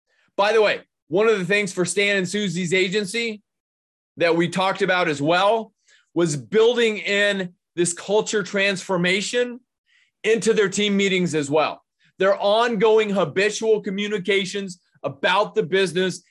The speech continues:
and where they're taking the business together. Let me give you the example of the core values for our humble, small, but mighty U P P team.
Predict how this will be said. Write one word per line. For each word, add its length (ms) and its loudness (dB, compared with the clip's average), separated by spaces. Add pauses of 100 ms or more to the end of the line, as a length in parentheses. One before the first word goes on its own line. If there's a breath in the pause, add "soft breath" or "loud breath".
(100)
and 180 -2
where 300 4
they're 160 2
taking 480 -4
the 60 -2
business 680 -6 (300)
together. 520 -2 (680)
Let 140 0
me 80 0
give 160 0
you 60 -4
the 100 0
example 580 0
of 140 -2
the 60 -4
core 260 0
values 440 0
for 400 0
our 380 2 (240)
humble, 680 0 (380)
small, 440 2
but 180 0
mighty 380 0
U 300 2
P 180 0
P 220 -2
team. 400 -6